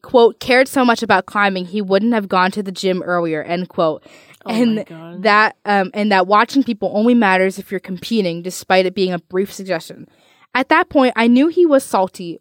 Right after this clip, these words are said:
Speaker 1: but I'm not sure as to why. A bit later, he asked me to teach him how to do a th-, V three pink route, and if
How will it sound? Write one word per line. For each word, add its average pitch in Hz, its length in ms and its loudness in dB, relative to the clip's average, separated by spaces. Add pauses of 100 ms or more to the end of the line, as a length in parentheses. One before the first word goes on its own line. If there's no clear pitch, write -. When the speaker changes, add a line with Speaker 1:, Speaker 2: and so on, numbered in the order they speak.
Speaker 1:
but 196 280 2 (100)
I'm 214 440 0
not 214 340 0
sure 208 420 -2
as 180 280 -2
to 190 100 -8
why. 170 420 -4 (540)
A 233 60 -4
bit 285 180 2
later, 233 240 6
he 226 180 -4
asked 190 320 0
me 220 100 -4
to 196 80 -8
teach - 220 -16
him 208 80 -10
how 202 140 -6
to 196 80 -4
do 202 240 -2
a 180 100 2
th-, 185 220 -14
V 262 160 4
three 247 240 -6
pink 226 280 -6
route, 156 280 -6 (420)
and 196 400 -2
if 214 220 -2